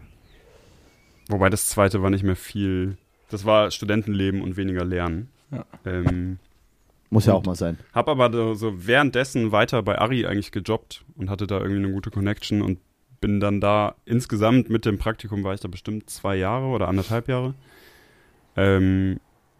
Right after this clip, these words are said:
Speaker 1: und war dann irgendwann an so einem Punkt, wo ich so ein bisschen freiberuflich Geld mit Fotografie verdient hab vor allem,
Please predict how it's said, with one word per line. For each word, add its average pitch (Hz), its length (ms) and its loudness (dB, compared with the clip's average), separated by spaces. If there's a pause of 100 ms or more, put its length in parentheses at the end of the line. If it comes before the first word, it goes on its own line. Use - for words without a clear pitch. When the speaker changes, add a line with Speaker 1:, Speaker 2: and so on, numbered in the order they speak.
(180)
Speaker 1:
und 92 240 -4
war 110 140 8
dann 127 160 8
irgendwann 139 380 8
an 123 120 4
so 120 100 2
einem 113 100 2
Punkt, 156 340 0
wo 123 80 -2
ich 117 60 -4
so - 80 -4
ein 104 80 -8
bisschen 127 240 -6
freiberuflich 120 760 -2 (380)
Geld 127 300 0
mit 110 120 2
Fotografie 113 440 -2
verdient 147 320 -2
hab 147 120 -4
vor - 200 -6
allem, 131 300 0